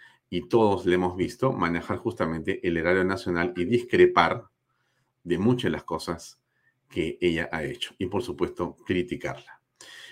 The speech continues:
Bueno, estamos, son las siete y cincuenta y siete. Ya viene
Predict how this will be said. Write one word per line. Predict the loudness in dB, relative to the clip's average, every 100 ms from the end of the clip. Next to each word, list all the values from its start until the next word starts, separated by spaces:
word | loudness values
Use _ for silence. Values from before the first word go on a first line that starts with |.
| 0
Bueno, | 4 4 2 0
estamos, | -2 4 4 6 4 4
son | 4 4
las | 4 2 -4 -16
siete | -14 2 4 6 6
y | 4
cincuenta | 4 -2 -2 0 -2 0 0
y | -2
siete. | 0 2 2 4 2 2
Ya | 2 4
viene | 4 4 4 4 2 -2